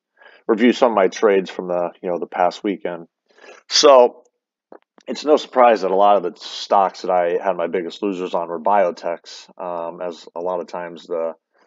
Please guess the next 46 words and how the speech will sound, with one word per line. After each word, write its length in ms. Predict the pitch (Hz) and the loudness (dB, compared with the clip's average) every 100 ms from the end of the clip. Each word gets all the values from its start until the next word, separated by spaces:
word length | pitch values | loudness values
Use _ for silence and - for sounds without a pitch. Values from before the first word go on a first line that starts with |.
| _ _ _ | _ _ _
top 240 | - 110 104 | 0 0 -2
of 60 | |
the 80 | 92 | -4
gap 320 | 104 95 95 | 2 2 2
scan 400 | - 107 92 92 | -4 -4 -2 -2
is 160 | 95 92 | -4 -2
a 60 | |
lot 180 | 87 87 | 0 0
of 60 | 87 | 0
those 160 | 85 | -4
low 180 | 80 95 | -2 -2
float 300 | 92 92 92 | -2 -4 -4
biotechs 680 | 90 90 90 82 90 87 - | -2 0 -2 -2 -6 -6 -10
with 120 | 90 | -10
the 60 | 87 | -8
news 220 | 90 85 | -8 -8
that 120 | - | -10
come 200 | 85 82 | -12 -10
out. 220 | 80 85 - | -8 -10 -10
And, 360 | 92 87 87 | -8 -8 -4
uh, 260 | 85 82 80 _ _ _ _ _ _ | -2 -2 -6 _ _ _ _ _ _
why 160 | 113 110 | 2 2
I'm 160 | 104 | 2
by 160 | 101 101 | 2 2
no 140 | 110 | 0
stretch 340 | 104 117 98 87 | 0 0 0 -4
of 60 | |
imagination 880 | 92 95 87 87 92 92 - 87 85 85 | -8 -6 -8 -8 -6 -6 -8 -16 -18 -16
an 100 | 95 | -6
expert 440 | 92 90 - 90 87 | -6 -6 -4 -4 -2
on, 240 | 85 82 | -4 -6
you 100 | 87 | -8
know, 140 | 82 | -8
comprehending 640 | - 101 90 82 92 87 85 | -4 -2 -2 -4 -8 -8 -8
the 80 | 87 | -6
news 400 | 87 87 82 87 | -4 -4 -2 -4
or 60 | |
the 80 | 82 | -4
phases 440 | - 87 80 80 | -2 -2 -2 -6
or 80 | 82 | -8
the 60 | 80 | -8
trials 500 | - 85 82 82 82 | -6 -4 -4 -6 -8
or 80 | 82 | -12
anything 280 | 85 85 | -10 -10
like 220 | 82 80 - | -10 -10 -4
that. 340 | 92 85 - | -2 -2 -8